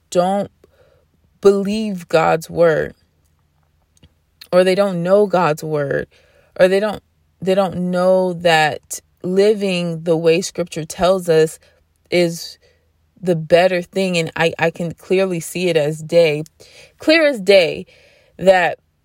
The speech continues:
it is the lack of God in our society that is causing it to be so awful,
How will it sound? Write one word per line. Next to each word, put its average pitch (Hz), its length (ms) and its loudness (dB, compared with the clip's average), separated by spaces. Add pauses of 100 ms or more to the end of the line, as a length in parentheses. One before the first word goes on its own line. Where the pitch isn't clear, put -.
it 190 260 2
is 185 460 2 (120)
the 175 220 4
lack 170 440 0
of 165 360 2 (260)
God 170 580 0
in 175 200 -8
our 165 260 -4
society 160 880 -6 (440)
that 175 180 6
is 165 160 -2
causing 180 540 -2
it 151 160 -10
to - 160 -8
be 185 320 -8
so 180 580 -2 (200)
awful, 175 680 -2